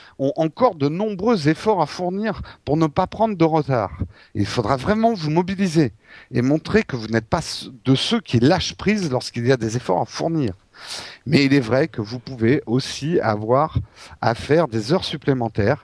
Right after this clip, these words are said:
et qu'en famille, ça pourrait être la soupe à la grimace. Expliquez les choses calmement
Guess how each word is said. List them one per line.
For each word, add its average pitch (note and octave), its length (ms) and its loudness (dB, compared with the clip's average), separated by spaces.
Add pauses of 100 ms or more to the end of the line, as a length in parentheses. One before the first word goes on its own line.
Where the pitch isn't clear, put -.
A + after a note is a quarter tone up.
(220)
et - 120 6
qu'en E3 180 0
famille, D3 540 -2 (220)
ça - 180 0
pourrait A#2+ 260 2
être - 140 -4
la F#2+ 80 -6
soupe - 320 -10
à A#2 40 4
la A2+ 120 2
grimace. B2 600 -4 (680)
Expliquez D3+ 480 2
les E3 120 2
choses E3 260 -4
calmement F3+ 640 0